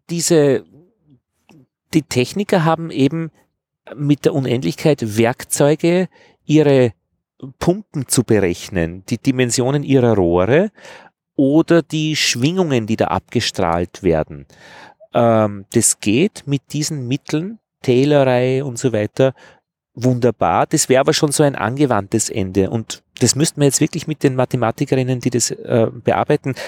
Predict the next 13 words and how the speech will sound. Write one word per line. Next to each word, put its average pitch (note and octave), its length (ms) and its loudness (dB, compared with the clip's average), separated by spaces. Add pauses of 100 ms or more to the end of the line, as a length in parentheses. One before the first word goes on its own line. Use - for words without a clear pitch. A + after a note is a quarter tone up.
wahrscheinlich C3+ 300 -2
das - 120 -2
gleiche A2+ 300 -2
Gespräch - 480 -2
führen. A2+ 320 0 (400)
Und B2 320 -2 (880)
wahrscheinlich B2+ 420 0
gibt's - 260 -6
halt C#3 140 0
auch C3 280 -2 (340)
da B2 180 2
die - 200 -4
angewandte B2 760 0